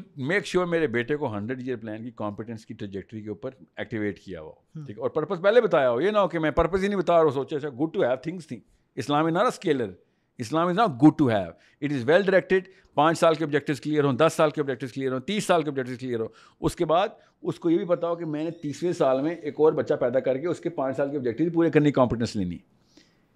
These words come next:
Speaker 1: ठीक है? So it's a, it's a perpetual cycle, it's not a perpe-, it's a linear cycle, जिसमें आपको अपने बेटे को तैयार करना है कि वो अपने बेटे को तैयार करे, कि वो अपने बेटे को, ख़वातीन अपनी बच्चियों को और आप भी अपनी बेटियों को। So हंड्रेड ईयर प्लान का मतलब है कि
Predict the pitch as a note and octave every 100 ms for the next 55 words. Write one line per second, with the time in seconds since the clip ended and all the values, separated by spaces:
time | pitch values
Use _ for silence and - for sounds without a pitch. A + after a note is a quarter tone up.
0 | _ _ _ C3 F3 - _ _ - E3
1 | F3+ F3 F3 A#3 - D#3+ D#3 D3 A#2 -
2 | C#3 C#3 - - - - E3+ D#3+ C#3+ D#3
3 | B2+ B2 E3 G#3 D#3+ A#2 G#2 F3+ - _
4 | - - C#3 C#3+ E3+ E3+ D#3 D#3+ E3+ -
5 | _ _ _ _ - C3 E3 F3 - A2+
6 | C#3+ C#3+ F#3+ G3 E3+ D#3 C#3+ D3 F3 E3
7 | D#3 E3 F#3 E3 D3 C#3 B2 B2 A#2+ D3
8 | E3+ F3 E3 F#3+ D#3+ C#3 D3+ E3+ D3+ C3+
9 | C3+ C3 C#3+ D3+ A2+ G#2+ G#2 - B2 B2
10 | C3+ C3 A2 G#2+ B2 B2+ A#2+ A2 C3+ C3+
11 | D3 - _ - F3 F3+ - _ _ _
12 | - D#3 A3+ A3+ A3 F3 E3+ E3 D#3 B2+
13 | C#3 D3+ D#3 F3+